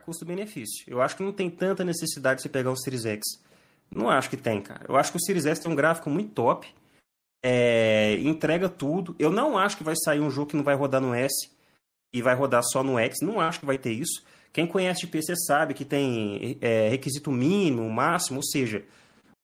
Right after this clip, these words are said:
o jogo pode rodar no requisito mínimo, mas vai rodar no Series S. Então, assim, depois que a gente tem P C, depois que a gente, é, passa a jogar no P C, a gente vê que não é tão importante você colocar um jogo no Ultra.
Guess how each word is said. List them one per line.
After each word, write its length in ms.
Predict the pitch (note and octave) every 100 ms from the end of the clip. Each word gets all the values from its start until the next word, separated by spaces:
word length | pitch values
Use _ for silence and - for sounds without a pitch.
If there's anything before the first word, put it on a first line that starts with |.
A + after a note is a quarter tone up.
| -
o 200 | C#3 D3
jogo 200 | B2+ G3
pode 200 | G3+ G#3
rodar 260 | F3+ F3+ F3
no 60 | G3+
requisito 500 | G3+ F3+ E3+ G3+ G#3+
mínimo, 320 | F#3 D#3+ B2+
mas 180 | B2 A2
vai 120 | D3+
rodar 320 | F#3+ F3 D3+
no 60 | G3
Series 280 | A3 A3
S. 340 | B2 B2 B2+ - _ - _ -
Então, 200 | D3+ A3+
assim, 160 | - G3
depois 240 | F#3+ D4
que 60 | D4
a 60 |
gente 100 | C4+
tem 100 | A3+
P 160 | G#3+ D3+
C, 440 | - E3+ G#3 - - _ _ _ _ _ _ _ -
depois 240 | C3+ G#3
que 60 | G#3+
a 40 |
gente, 300 | G#3 - E3+ - -
é, 540 | C3+ B2+ A#2 G#2+ G2+ F#2+
passa 300 | - F3+ -
a 40 | D#3+
jogar 200 | C#3+ C#3+
no 80 | B2+
P 100 | C#3+
C, 120 | F#3+
a 20 |
gente 180 | G#3 G#3+
vê 160 | F#3+
que 80 | A3
não 80 | A3
é 40 |
tão 340 | A3 - A3 B3
importante 520 | A#3+ A3+ G3 F#3+ G3
você 60 | G#3
colocar 220 | F#3 F#3+
um 100 | F#3
jogo 220 | D#3+ F#3
no 80 | G3+
Ultra. 340 | F3+ E3+ -